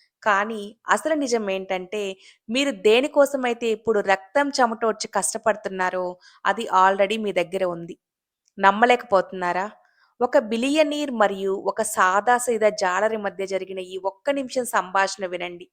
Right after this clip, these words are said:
మీ జీవితం పట్ల మీకున్న దృక్పథమే మారిపోతుంది. అసలు మీరు గెలుస్తున్నారా లేక ఓడిపోతున్నారా అనేది మీకే అర్థమవుతుంది.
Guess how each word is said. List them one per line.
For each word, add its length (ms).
మీ 140
జీవితం 460
పట్ల 320
మీకున్న 440
దృక్పథమే 680
మారిపోతుంది. 800
అసలు 280
మీరు 200
గెలుస్తున్నారా 840
లేక 240
ఓడిపోతున్నారా 1080
అనేది 320
మీకే 340
అర్థమవుతుంది. 800